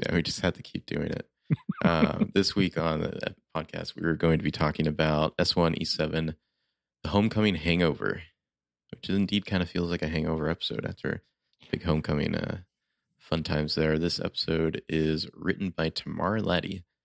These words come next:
Speaker 1: who only wrote on the first season of the show. She also co-wrote one of my favorite episodes, Careful What You Wish For.
Speaker 2: And then bounced over to, looks like, The Lying Game, which is another Sarah Shepard joint, right?
Speaker 1: I believe so, yes.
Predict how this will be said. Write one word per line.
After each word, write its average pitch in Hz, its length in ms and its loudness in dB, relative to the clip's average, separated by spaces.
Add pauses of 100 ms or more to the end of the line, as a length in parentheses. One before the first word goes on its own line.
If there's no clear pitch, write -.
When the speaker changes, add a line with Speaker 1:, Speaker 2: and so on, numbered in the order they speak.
(280)
Speaker 1:
who - 380 -4
only - 200 -2
wrote 110 140 2
on 90 100 2
the - 60 -2
first - 240 0
season - 220 -4
of - 40 -2
the - 20 -4
show. 73 200 -2
She - 360 -4
also - 260 -2
co-wrote - 340 -2
one - 80 -6
of 78 60 -2
my - 80 -4
favorite 76 260 0
episodes, - 340 -4
Careful - 280 -6
What - 160 -6
You - 80 -8
Wish 82 160 -2
For. - 280 -6 (500)
Speaker 2:
And 147 120 6
then 156 460 8 (640)
bounced 180 340 8
over 196 200 12
to, - 160 2
looks 180 120 8
like, 175 140 6
The 135 80 6
Lying 110 400 8
Game, 202 360 6 (380)
which 120 200 4
is 120 80 2
another 185 440 10 (160)
Sarah 170 280 8
Shepard 135 320 6
joint, 92 260 2
right? 110 260 2 (580)
Speaker 1:
I 85 240 4 (140)
believe 85 260 0
so, - 160 0
yes. - 380 -4